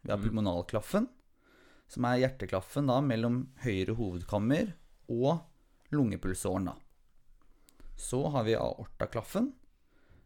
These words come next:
Speaker 1: som er ventilen, eller hjerteklaffen, som er lokalisert mellom venstre hovedkammer og hovedpulsåren, eller aorta.
Speaker 2: Ja.
Speaker 1: Mm.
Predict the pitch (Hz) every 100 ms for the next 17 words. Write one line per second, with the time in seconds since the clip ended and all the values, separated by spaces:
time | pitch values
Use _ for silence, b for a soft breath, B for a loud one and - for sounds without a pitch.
0 | b - 131 127 117 120 131 135 - -
1 | _ _ - 131 135 - 110 107 139 240
2 | - 127 127 127 110 110 107 - 240 -
3 | 135 131 135 127 135 - 135 175 - 135
4 | 135 127 110 110 - - 127 117 - 135
5 | 156 226 254 _ _ - 220 214 - -
6 | 185 113 95 101 92 80 69 - _ -
7 | 123 - - - - - - - - -
8 | 98 - b b b _ - -